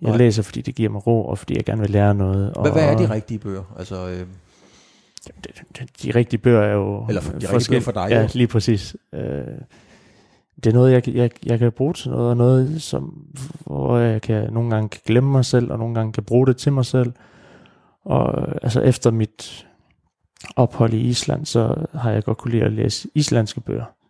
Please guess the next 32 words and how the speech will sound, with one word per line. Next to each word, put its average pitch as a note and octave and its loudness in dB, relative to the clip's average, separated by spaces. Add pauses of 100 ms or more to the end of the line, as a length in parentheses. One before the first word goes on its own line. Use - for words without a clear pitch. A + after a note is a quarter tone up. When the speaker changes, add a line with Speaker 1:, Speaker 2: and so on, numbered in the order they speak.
Speaker 2:
Mm. A#2 -10
Speaker 1:
Min, B2+ 0
min A2 2
yndlingsbog, A#2+ 2
det A2 0
er A2 0 (720)
en C#3 -4
bog A2 2
fra C3 -2
Halldór A2+ 4
Laxness, A2+ -2
der A2 -4
hedder G#2+ 0
Frie C3+ 2
Mænd B2+ 4
på - -8
dansk, - -4 (460)
Independent A#2+ 2
People A#2 -4 (500)
på C#3 -2 (100)
engelsk, A2+ -4 (1160)
Selvstændige A2 2
folk, A2 -4 (100)
eller C3+ -2
sådan B2+ -4
noget B2 0
på, B2 -2
på - 2
islandsk. C3 0 (920)
Og, A2 4
øh, G#2 0 (100)
og - -2